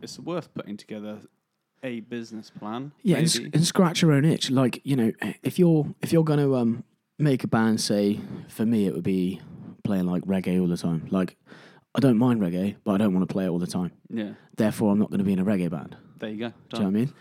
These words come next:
Speaker 2: If I, if I wanted to start a band, it would be more sort of, like, playing old funky stuff and R and B stuff and that sort of jazz, right? I'd find a bunch of guys who wanted to play the same stuff so that they're excited about coming
Speaker 1: Mm.
Speaker 2: to play in that band.
Speaker 1: The question is,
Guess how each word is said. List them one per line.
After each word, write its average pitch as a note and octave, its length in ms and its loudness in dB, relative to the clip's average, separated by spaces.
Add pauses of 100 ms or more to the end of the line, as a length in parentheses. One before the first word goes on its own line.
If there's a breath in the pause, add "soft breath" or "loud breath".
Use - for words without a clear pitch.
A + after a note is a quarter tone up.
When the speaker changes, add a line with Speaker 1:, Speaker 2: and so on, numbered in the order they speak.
(400 loud breath)
Speaker 2:
If - 180 -2
I, C#3 100 2 (220)
if - 140 -4
I D3 160 4
wanted C3 280 0
to - 80 -10
start F#2+ 220 -4
a - 40 -6
band, G2+ 280 0
it F2 60 -4
would - 100 -10
be G#2 100 2
more G2 240 -2
sort D#2 140 -6
of, F#2 60 -2
like, F#2 300 -4 (280)
playing G2 260 -2
old F#2+ 200 -2
funky F#2+ 320 -2
stuff F#2 280 -2
and F#2+ 120 -2
R F#2 100 0
and F2+ 100 -2
B F#2 140 0
stuff - 280 -8
and F2 160 -10 (260)
that G2 180 -4
sort F#2+ 140 0
of E2 60 -6
jazz, D#2+ 300 -8 (840 soft breath)
right? E2 260 -2 (380 soft breath)
I'd G#2+ 180 0
find G#2 420 0 (180)
a G#2+ 60 -2
bunch G#2 240 0
of G#2 60 -8
guys G2+ 300 -2
who G#2 100 0
wanted G#2 280 0
to - 100 -8
play G#2 160 -2
the F#2 80 -4
same G2+ 180 -4
stuff G#2 280 -4
so - 120 -4
that F#2+ 240 -2
they're G#2+ 180 0
excited F#2 680 -4 (180)
about F#2+ 320 -4
coming G2 220 -2
Speaker 1:
Mm. - 60 -8
Speaker 2:
to G2 60 -6
play G2+ 240 -2
in F#2 120 -2
that F2 160 -6
band. F2 400 -4 (380 soft breath)
Speaker 1:
The - 60 -20
question D3 360 -10
is, G#2+ 380 -12